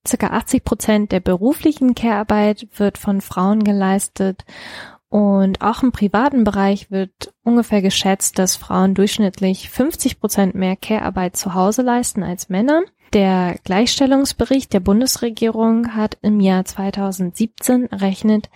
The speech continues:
dass das Missverhältnis zwischen Männern und Frauen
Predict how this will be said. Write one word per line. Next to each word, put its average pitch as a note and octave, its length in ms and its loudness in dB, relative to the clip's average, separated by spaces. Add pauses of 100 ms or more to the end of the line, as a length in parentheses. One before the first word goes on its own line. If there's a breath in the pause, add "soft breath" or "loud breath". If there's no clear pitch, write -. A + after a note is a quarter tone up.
(500 loud breath)
dass - 500 0
das F#3 380 -2
Missverhältnis F#3+ 1040 0
zwischen F3+ 720 -4
Männern G3 380 2
und F#3+ 160 -6
Frauen B3 640 -2